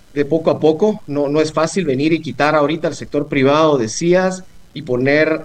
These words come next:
a l-, los funcionarios corruptos de, de este gobierno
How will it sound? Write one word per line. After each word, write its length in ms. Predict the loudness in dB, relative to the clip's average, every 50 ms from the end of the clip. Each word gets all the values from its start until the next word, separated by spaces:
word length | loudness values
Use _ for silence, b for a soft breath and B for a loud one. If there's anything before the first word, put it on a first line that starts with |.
| -6
a 340 | -4 -4 -2 0 0 0 2
l-, 460 | 2 2 2 0 0 -2 -4 -6 -10 -10 -8
los 500 | -4 -4 -4 -4 -6 -8 -12 -14 -14 -8
funcionarios 840 | -6 -4 -4 -2 0 0 0 2 0 2 2 2 2 2 0 -2 -6
corruptos 680 | -6 -6 -6 -6 -8 -10 -4 -2 0 0 0 0 -2
de, 220 | -2 -4 -4 -6
de 160 | -6 -4 -4
este 200 | -4 -4 -4 -4
gobierno 580 | -2 -2 0 0 0 0 0 0 0 0 0 -2